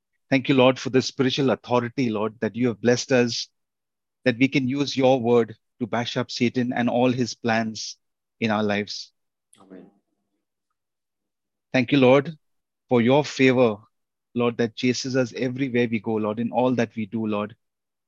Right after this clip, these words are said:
Speaker 1: for ourselves, for our families, and for the entire Brisbane Prayer Group and their families.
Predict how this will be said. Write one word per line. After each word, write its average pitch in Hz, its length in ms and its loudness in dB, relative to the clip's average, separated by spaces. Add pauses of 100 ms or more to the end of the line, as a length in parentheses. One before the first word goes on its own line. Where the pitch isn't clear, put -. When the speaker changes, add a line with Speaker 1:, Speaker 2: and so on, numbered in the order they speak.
(340)
Speaker 1:
for 117 120 0
ourselves, 120 520 0
for 110 180 0
our 104 80 0
families, 131 640 -2 (280)
and 120 140 -2
for 123 80 -2
the 113 140 4
entire 117 400 2
Brisbane 110 480 -2
Prayer 117 180 2
Group 120 240 -6
and 104 180 -6
their 107 180 -4
families. 101 600 -6